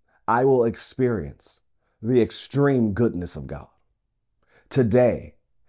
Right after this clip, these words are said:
I make myself available for God to show his goodness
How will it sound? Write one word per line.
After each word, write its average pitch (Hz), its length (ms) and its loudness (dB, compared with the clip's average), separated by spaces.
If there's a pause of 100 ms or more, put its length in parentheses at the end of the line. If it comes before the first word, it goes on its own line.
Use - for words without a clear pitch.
(200)
I 117 100 2
make 127 300 2
myself 120 380 -2
available 101 580 -4 (1080)
for 123 180 0
God 131 320 2
to 117 80 -4
show 123 260 2
his 113 200 -4
goodness 87 560 -4